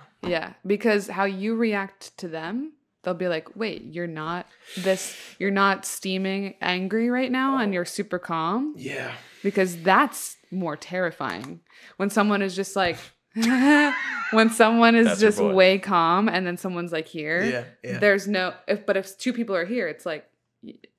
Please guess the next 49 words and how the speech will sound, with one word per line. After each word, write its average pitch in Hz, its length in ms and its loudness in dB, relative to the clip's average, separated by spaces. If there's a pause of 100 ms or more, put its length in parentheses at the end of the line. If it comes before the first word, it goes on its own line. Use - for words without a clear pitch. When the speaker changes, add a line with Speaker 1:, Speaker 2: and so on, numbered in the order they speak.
(160)
Speaker 2:
You 139 100 -10
can't 143 220 -2
do 131 80 0
Speaker 1:
y-, 131 60 0
Speaker 2:
anything 127 200 -6
Speaker 1:
there's 226 160 6
Speaker 2:
like 240 60 -2
Speaker 1:
gonna 226 80 2
Speaker 2:
that. 214 40 -2
Speaker 1:
be 220 100 -2
fire 202 320 0
and 175 100 -6
fire. 214 220 0
There's 175 120 2
gonna 139 120 4
Speaker 2:
Yeah. 127 60 4
Speaker 1:
be 123 40 0
more 165 100 -2
fire. 170 380 -2
Speaker 3:
That's 123 160 0
Speaker 2:
Yeah. - 40 0
Speaker 3:
why 123 100 4
Speaker 1:
But - 40 6
Speaker 3:
we 202 60 6
Speaker 1:
if 208 60 2
Speaker 3:
don't, 196 120 0
Speaker 1:
one 220 180 4
is 190 120 -4
Speaker 3:
that's - 100 -10
why 262 60 0
Speaker 1:
here 202 280 2
Speaker 3:
we 92 80 -6
don't 80 180 -10
fight, 80 240 -12
dude. 82 300 -18
Speaker 2:
We 135 100 -8
never 120 220 -8
fight. 107 240 -18 (100)
Speaker 3:
'Cause 95 140 -12
it'd 92 160 -6
be 85 80 -14
bad. 76 320 -16 (200)
Speaker 2:
It'd 131 180 -10
be 117 100 -10
bad. 120 220 -14 (500)
Speaker 3:
We're 110 120 -6
like 104 160 -4
the 78 60 -10
opposites. 78 540 -10